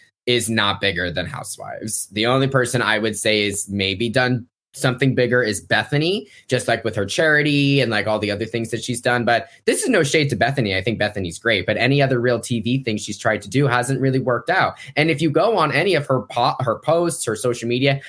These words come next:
everyone just is asking her about Housewives and all that. And she even made a Housewives podcast. Like, she knows that that's what people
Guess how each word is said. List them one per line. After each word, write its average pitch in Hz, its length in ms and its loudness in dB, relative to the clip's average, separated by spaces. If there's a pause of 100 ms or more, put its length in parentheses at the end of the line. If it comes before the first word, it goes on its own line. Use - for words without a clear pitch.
(120)
everyone 151 440 2
just 143 180 -2
is 135 80 0
asking 139 320 2
her 143 140 2
about 117 240 0
Housewives 147 680 2
and 123 100 -2
all 120 100 0
that. 135 140 2
And 135 120 -2
she 151 100 -2
even 175 140 0
made 185 120 2
a 175 40 0
Housewives 190 420 0
podcast. 104 500 -2
Like, 104 120 -6
she 220 180 -2
knows 208 220 2
that 139 80 -2
that's 113 180 -2
what 98 80 -8
people 98 400 -4